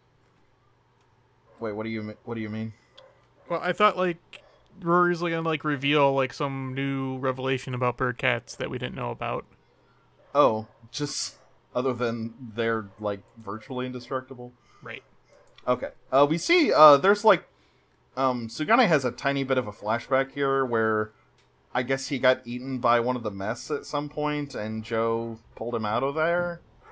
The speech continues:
Speaker 2: I guess, yeah.
Speaker 1: Uh, 'cause the, they're in that weird, like, water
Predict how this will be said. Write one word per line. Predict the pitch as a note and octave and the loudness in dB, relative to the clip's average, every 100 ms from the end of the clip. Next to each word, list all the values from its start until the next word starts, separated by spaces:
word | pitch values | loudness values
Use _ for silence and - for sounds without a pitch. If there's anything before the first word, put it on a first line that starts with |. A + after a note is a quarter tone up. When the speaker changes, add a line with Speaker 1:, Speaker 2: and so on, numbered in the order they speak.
| - - - _ _ _ _ _ _ _ _ - - | -20 -20 -20 _ _ _ _ _ _ _ _ -20 -4
Speaker 2:
I | C#3+ C3 | -2 -2
guess, | C3 B2+ G3+ - - | 0 0 0 -4 -6
yeah. | C3 C3 C#3+ - _ _ _ _ _ _ _ | 0 2 2 -4 _ _ _ _ _ _ _
Speaker 1:
Uh, | B2 B2 | 2 2
'cause | B2 D3 | 2 0
the, | - D3 - | 4 2 4
they're | D#3 F3 | 4 6
in | G3 F#3 | 6 8
that | D#3 C3+ | 6 6
weird, | D#3 D3+ | 2 2
like, | C3 B2+ B2 | 4 4 2
water | G#2+ G2 B2 B2+ A#2+ A2+ | -6 4 6 6 4 2